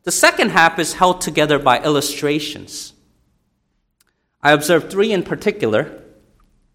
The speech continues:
and three corresponding lessons. These pictorial lessons help us defend our perfect gospel. One,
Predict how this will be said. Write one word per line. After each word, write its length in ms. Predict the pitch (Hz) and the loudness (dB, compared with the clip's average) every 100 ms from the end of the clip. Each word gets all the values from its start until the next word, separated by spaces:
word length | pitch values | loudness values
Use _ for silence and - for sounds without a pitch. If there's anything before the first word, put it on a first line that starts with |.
| - | -8
and 160 | 135 | -6
three 200 | 180 185 | -2 -2
corresponding 680 | 180 175 151 - 143 127 110 | -2 -4 -4 -2 -2 -2 -4
lessons. 560 | 117 - - 117 - - _ _ _ _ _ _ _ _ _ _ _ _ _ _ _ _ _ _ _ _ _ _ _ _ | -4 -4 -10 -14 -16 -20 _ _ _ _ _ _ _ _ _ _ _ _ _ _ _ _ _ _ _ _ _ _ _ _
These 240 | 147 151 - | -2 -2 -4
pictorial 680 | - 156 - 233 247 220 | -6 -6 2 6 6 6
lessons 440 | 175 202 - 127 - | 4 2 0 -6 0
help 220 | 160 - | 0 0
us 140 | 139 | -4
defend 720 | - 135 - - 190 220 220 - - _ _ _ _ _ _ _ _ _ - | -4 -8 -4 0 2 0 -4 -10 -20 _ _ _ _ _ _ _ _ _ -4
our 100 | 123 | -4
perfect 520 | - - 185 170 - | -4 -4 -2 -4 -2
gospel. 480 | 127 117 - - 101 _ _ _ _ _ _ _ _ _ _ _ _ _ _ _ _ | -2 -2 -8 -14 -18 _ _ _ _ _ _ _ _ _ _ _ _ _ _ _ _
One, 520 | 120 143 98 95 - | 0 0 0 -6 -18